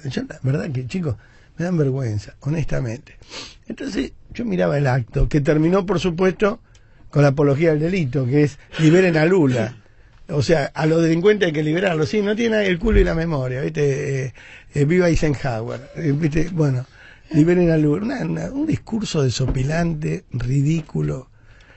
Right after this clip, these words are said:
cargado de golpes bajos, un stand-up de la estupidez, con mucha menos gente que el acto anterior, por supuesto, porque ya se acabó el, el furor y hacía frío. Ahora, <clears throat> yo pregunto, ¿no? De los que fueron al acto,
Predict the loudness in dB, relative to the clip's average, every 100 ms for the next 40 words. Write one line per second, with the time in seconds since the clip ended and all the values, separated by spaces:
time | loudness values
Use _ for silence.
0 | -20 0 2 4 4 4 6 2 2 0
1 | 2 0 -4 -6 -6 -8 -8 -16 _ -16
2 | -4 0 2 0 0 0 2 2 0 -6
3 | -6 -2 0 0 0 0 0 -2 -4 -10
4 | -20 -20 -20 -20 -20 -20 -20 -20 -20 -20
5 | -20 -2 2 4 4 2 2 0 0 -2
6 | -2 -4 -4 -6 -4 -4 -2 -2 -2 -2
7 | -4 -4 -4 -4 -6 -6 -4 -6 -6 -6
8 | -6 -6 -8 -12 -18 -20 -20 -20 -12 -8
9 | -6 -6 -6 -6 -8 -8 -12 -16 -20 -20
10 | -20 -20 -20 -20 -20 -4 0 0 -4 -14
11 | 2 6 6 4 -2 -2 -2 -2 -4 -6
12 | -10 -14 -20 -20 -20 -20 -20 -20 -20 -20
13 | -20 -20 -20 _ -20 -20 -20 -10 2 2
14 | 4 0 -2 -2 -4 -6 -10 -16